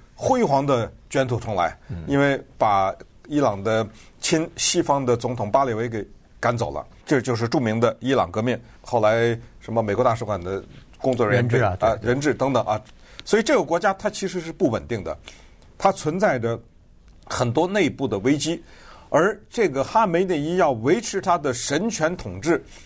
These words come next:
Speaker 1: 这个是他的最后的底线。所以在跟西方对峙的前面，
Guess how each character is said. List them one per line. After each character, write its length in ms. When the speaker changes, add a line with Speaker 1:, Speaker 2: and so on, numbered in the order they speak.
Speaker 1:
这 220
个 120
是 160
他 160
的 140
最 340
后 240
的 140
底 240
线。 180
所 180
以 20
在 320
跟 160
西 320
方 220
对 200
峙 160
的 220
前 240
面， 240